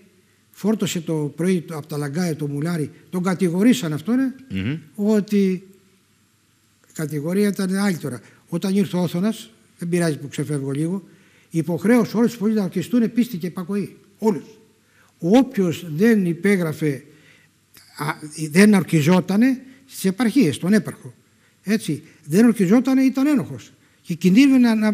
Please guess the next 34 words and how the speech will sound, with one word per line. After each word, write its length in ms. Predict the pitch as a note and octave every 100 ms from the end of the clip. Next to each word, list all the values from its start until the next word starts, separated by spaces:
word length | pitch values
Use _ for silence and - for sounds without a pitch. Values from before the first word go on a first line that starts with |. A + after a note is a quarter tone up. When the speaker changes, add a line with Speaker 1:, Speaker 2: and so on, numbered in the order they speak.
| G#3
Speaker 1:
να 160 | G3+
πάει 200 | G3+ C4+
εκεί 240 | A3+ - C4+
στο, 220 | E3 D3+
αυτό 240 | C#3+ A#3
το 100 | E3+
δεκα-, 220 | D#3+ E3
τα 140 | D#3 E3
δικαστήριο. 540 | D#3+ E3+ A#3+ G3 B2+ - _ _ _ _
Όλοι 220 | A#3+ D#4
οι 40 | B3+
υπόλοιποι 320 | B3 C#4 A#3+
πολίτες 480 | A3 A3+ D4 D4+ G#3
ορκιστήκανε. 520 | B3+ G3 B3+ F#3 C3+ -
Μόνο 240 | G#3+ C4 C4
ο 40 |
Όθωνας 240 | C4 F3+ D3+
δεν 100 | C#3+
ορκίστηκε. 400 | A#2+ A2+ - - G#3+
Έτσι. 260 | A#3 D3+ B2 - - - - _
Είπε 280 | C4+ D#4 D4+
ένας, 340 | C4+ B3 -
ε, 300 | F#3+ F3 D#3 D#3 -
απ' 140 | F3 D#3
τα 100 | E3
Λαγκάδια 720 | D#3+ D3+ G3 D#3+ D3 C3 A#2
προεστός, 560 | D3 D3+ - C#4+ C#4 - - _ _ _ _ -
τον 120 | A#3+
κατηγορήσανε 640 | A#3 A#3 G#3+ C4+ D4+ C#4+
ότι 140 | C#4 C4+
δε-, 800 | C4 B3+ B3 B3 B3+ A#3+ A3 B3+
δε-, 80 | A#3+
δεν 140 | A#3+
ορκίστηκε. 460 | A#3 - D3+ - -